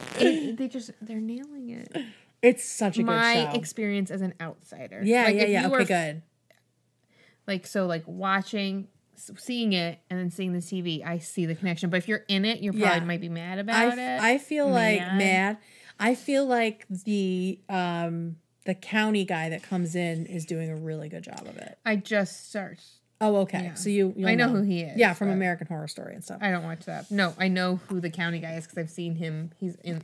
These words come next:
Speaker 1: on the show right now. Just got introduced.
Speaker 2: Yeah, I think he, I think he, I just feel like, well, Kate Winslet is, first of all, just trying to do an American accent, and then on top of that, trying to do this American accent, which is, so props to her, but she's fucking amazing.
Speaker 1: Is, can she do no wrong?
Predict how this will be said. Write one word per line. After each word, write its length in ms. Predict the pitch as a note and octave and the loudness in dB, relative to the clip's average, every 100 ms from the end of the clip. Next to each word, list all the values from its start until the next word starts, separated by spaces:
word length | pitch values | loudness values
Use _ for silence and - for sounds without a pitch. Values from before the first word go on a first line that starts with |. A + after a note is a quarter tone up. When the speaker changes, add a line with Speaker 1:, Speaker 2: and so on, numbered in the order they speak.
| - | -8
Speaker 1:
on 180 | E3 | -8
the 60 | D#3 | -8
show 220 | D#3 F3+ | -10 -10
right 240 | E3+ E3+ - | -10 -12 -14
now. 180 | - F#3 | -14 -12
Just 320 | F3+ E3+ - | -12 -12 -10
got 160 | F3 F3+ | -8 -8
introduced. 500 | F3+ F#3 F#3 - G#3+ | -10 -12 -12 -8 0
Speaker 2:
Yeah, 180 | A3+ E3+ | 0 2
I 120 | G#3+ | 0
think 240 | C4 B3 | 0 -2
he, 280 | - A#3+ G#3+ | -2 -2 -2
I 120 | - G3 | -2 -4
think 260 | A3 G#3 | -2 -2
he, 600 | G3+ - G3+ F#3+ F#3 F3+ _ _ _ _ _ _ | -4 -6 -4 -2 -2 -4 _ _ _ _ _ _
I 120 | B3+ | -2
just 100 | E4 | 0
feel 80 | F4 | 2
like, 240 | C4+ A#3+ - | 2 0 -8
well, 220 | F#3 A#3 | -8 -6
Kate 260 | A#3+ D#4+ B3 | -4 -6 0
Winslet 340 | A3 G3 F3 | 0 0 -2
is, 140 | F3+ E3 _ - - - | -4 -10 _ -18 -12 -4
first 200 | B3+ A3+ | -4 0
of 60 | |
all, 160 | G3 F3 | 0 0
just 220 | E3+ F3+ | -2 -2
trying 140 | G#3 F#3 | 0 0
to 40 | |
do 80 | E3+ | -2
an 80 | D#3+ | -4
American 460 | E3 A#3+ F#3+ F#3 | 0 0 0 -2
accent, 380 | D#3 D#3 F3 E3+ | -6 -6 -8 -6
and 140 | G#3 A3 | -4 -2
then 100 | F#3+ | -2
on 80 | |
top 220 | F3 G3 F#3 | -4 -4 -4
of 100 | D#3+ | -6
that, 160 | D#3+ | -8
trying 160 | E3 D#3+ | -8 -8
to 60 | D#3 | -10
do 60 | D#3 D#3 | -12 -6
this 320 | F3+ F#3 - | -4 -4 -8
American 440 | - F3 D3 E3 - | -10 -10 -10 -14 -14
accent, 260 | E3+ - | -14 -12
which 160 | F#3 F3 | -10 -8
is, 160 | E3+ E3 - - - | -10 -12 -20 -20 -8
so 200 | F3+ F#3 | -4 -4
props 420 | - G#3+ F#3 - | -2 -4 -4 -6
to 80 | F3+ | -6
her, 340 | E3+ E3 D#3+ - _ | -4 -4 -6 -14 _
but 80 | - | -10
she's 220 | - F#3+ | -8 -6
fucking 320 | - E3 F3+ | -8 -12 -12
amazing. 480 | F3 - F#3+ G#3+ A3+ | -16 -16 -16 -14 -4
Speaker 1:
Is, 220 | C4+ B3 | -2 -2
can 220 | - C#4+ | -2 -4
she 220 | B3 D#4 D4+ | 0 0 0
do 200 | D4+ D#4 | 0 0
no 180 | D#4 | -2
wrong? 320 | D4 C#4+ D4 | -2 -2 -4